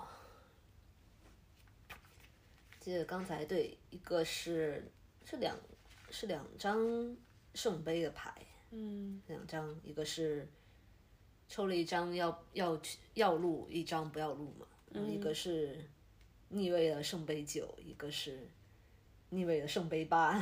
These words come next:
Speaker 1: <laughs>
Speaker 2: 嗯。
Speaker 1: 嗯。因为如果说要录的话，可能要把自己这种不太好的状态，这种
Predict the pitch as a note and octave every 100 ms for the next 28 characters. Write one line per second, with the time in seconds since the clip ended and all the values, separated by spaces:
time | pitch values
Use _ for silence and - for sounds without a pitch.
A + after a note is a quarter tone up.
0 | F#3 F#3+ A3 - G3 - G3 G3+ G#3 G#3
1 | G3+ G3 G3 - - - - - - -
2 | - A#3+ B3+ A#3+ A#3+ - - - - -
3 | - - - - A3+ A3 F#3 D3+ - A3+
4 | A#3+ G#3+ G#3 A3+ G3 D#3+ F3 E3+ D#3+ C#3
5 | B2 - - - - - D#3 D#3 E3 E3+
6 | G3+ G3 - - - - - - - -
7 | - - F3+ F3 - E3+ E3 C3 A2 -
8 | - D#3+ D3 A#2 - - - - - D#3+
9 | E3 - - F3 D3 D#3+ C3+ - - -
10 | - - - - - - E3 D3